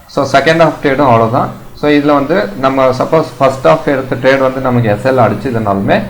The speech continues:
செகண்ட் ஹாஃப்ல நம்ம வந்து, அஹ், ட்ரேடை வந்து நம்ம எக்ஸிக்யூட் பண்ணி, கரெக்டான ஒரு ஆப்பர்ச்சுனிட்டிக்காக வெயிட் பண்ணி, நம்ம வந்து ப்ராஃபிட்டை வந்து புக் பண்ணிக்கலாம். அட்லீஸ்ட் அன்னைக்கு லாஸ் இல்லாம ட்ரேடை வந்து க்ளோஸ் பண்றதுக்கு முடியும். ஓகேங்களா? So இது வந்து பாத்தீங்கன்னா,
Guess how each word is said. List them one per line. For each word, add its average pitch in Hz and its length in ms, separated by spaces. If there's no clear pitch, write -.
செகண்ட் 156 280
ஹாஃப்ல 147 280
நம்ம 131 220
வந்து, 131 360
அஹ், 117 300
ட்ரேடை 135 260
வந்து 127 380
நம்ம 120 240
எக்ஸிக்யூட் 117 440
பண்ணி, 120 260
கரெக்டான 143 440
ஒரு 127 120
ஆப்பர்ச்சுனிட்டிக்காக 123 800
வெயிட் 120 260
பண்ணி, 117 300
நம்ம 120 240
வந்து 113 120
ப்ராஃபிட்டை 117 460
வந்து 101 260
புக் 107 160
பண்ணிக்கலாம். 110 500
அட்லீஸ்ட் 175 340
அன்னைக்கு 123 440
லாஸ் 131 320
இல்லாம 151 380
ட்ரேடை 143 220
வந்து 123 180
க்ளோஸ் 110 360
பண்றதுக்கு 107 540
முடியும். 87 260
ஓகேங்களா? 101 380
So 165 80
இது 156 200
வந்து 170 180
பாத்தீங்கன்னா, 170 440